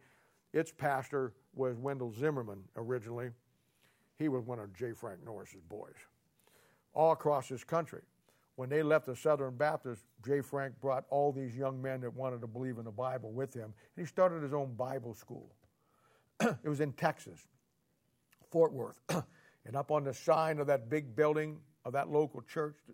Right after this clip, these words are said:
was the sign in big letters, "The only school in America teaching the King James six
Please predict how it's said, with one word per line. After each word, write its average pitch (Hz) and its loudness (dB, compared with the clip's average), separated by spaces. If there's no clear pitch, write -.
was 127 -2
the 120 -6
sign 151 2
in 131 -4
big 143 2
letters, 117 0
"The 127 -8
only 147 -4
school 160 -4
in 156 -6
America 117 -4
teaching 123 -10
the 104 -14
King 147 -10
James 135 -6
six - -10